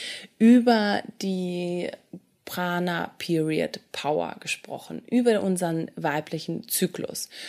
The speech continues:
Und dass es ganz, ganz, ganz sinnvoll ist, wenn wir den tracken, wenn wir uns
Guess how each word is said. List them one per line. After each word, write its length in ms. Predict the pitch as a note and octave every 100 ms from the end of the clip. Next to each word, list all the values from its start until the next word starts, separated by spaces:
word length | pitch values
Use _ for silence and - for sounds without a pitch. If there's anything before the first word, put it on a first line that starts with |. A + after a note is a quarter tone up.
| - -
Und 180 | F3+ F3+
dass 120 | F#3
es 140 | F#3+
ganz, 240 | - C4+ -
ganz, 200 | D4 C#4+
ganz 240 | - A#3
sinnvoll 380 | A3 G#3+ - F3+
ist, 400 | - F#3 A3 - - - -
wenn 420 | D#3 F#3 G3 F#3+
wir 220 | F#3+ F3
den 520 | - E3 E3 D#3+ E3 -
tracken, 480 | - D#3+ - - -
wenn 380 | - D#3+ F3+ F3+
wir 360 | F3 F3+ F3 F3 - - - - - _ _ -
uns 320 | F3+ E3+